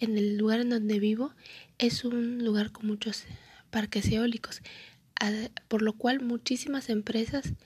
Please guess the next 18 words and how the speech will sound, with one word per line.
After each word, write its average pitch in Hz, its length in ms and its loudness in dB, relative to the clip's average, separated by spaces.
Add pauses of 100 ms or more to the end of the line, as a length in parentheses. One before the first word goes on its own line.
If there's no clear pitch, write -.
(420)
eólicas 226 640 2
como 202 240 0
Iberdrola, 226 920 2
Acciona, 226 760 2 (460)
empresas 247 560 2
con 233 180 -2
renombre 226 480 0
mundial, 214 520 2 (360)
han 277 240 4
logrado 233 400 2
impactar 233 720 -2 (520)
en 285 280 0 (1600)
obras 240 580 4 (300)
en 208 180 6
beneficio 208 560 0
de 214 80 -2
nuestro 208 340 -4
pueblo. 254 340 -4